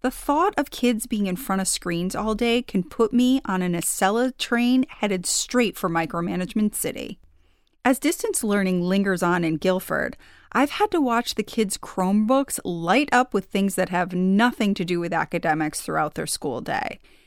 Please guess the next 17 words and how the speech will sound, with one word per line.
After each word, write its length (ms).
This 240
triggers 520
me 200
to 80
feel 400
personally 640
responsible 840
for 180
monitoring 840
every 560
online 520
step 380
these 220
four 340
little 280
twerps 480
make. 400